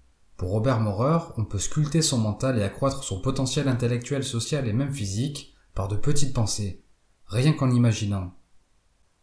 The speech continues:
La clé est de décomposer le processus de réalisation d'une tâche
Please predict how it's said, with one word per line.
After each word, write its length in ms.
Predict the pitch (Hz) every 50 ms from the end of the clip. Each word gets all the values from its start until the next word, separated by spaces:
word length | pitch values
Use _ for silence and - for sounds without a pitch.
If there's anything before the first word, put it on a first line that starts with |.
| -
La 140 | 90 90 -
clé 180 | - - 147 156
est 160 | 135 104 98
de 0 |
décomposer 640 | 95 110 123 123 - 135 123 - 135 135 135 143
le 100 | 135 147
processus 640 | 131 - - 120 - - 135 123 - - 147 135 113
de 100 | 107 101
réalisation 640 | 92 107 117 123 123 120 117 127 117 - - 143
d'une 240 | 131 107 101 98 92
tâche 580 | - 107 113 135 156 147 - - - - _